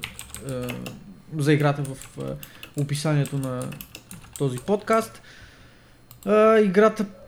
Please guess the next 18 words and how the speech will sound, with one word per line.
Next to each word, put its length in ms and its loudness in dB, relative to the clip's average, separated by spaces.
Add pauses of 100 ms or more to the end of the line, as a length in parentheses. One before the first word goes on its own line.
(120)
представлява, 1300 6
н-, 440 2 (560)
<laughs> 420 -4 (440)
трудно 260 0
ми 60 0
е 60 -4
даже 240 -2
да 80 -6
го, 480 -6 (2500)
ем, 200 -8 (560)
трудно 200 2
ми 80 4
е 40 4
даже 280 4
да 80 0
го 460 2 (160)
опиша 440 0 (1000)
някакъв 380 -6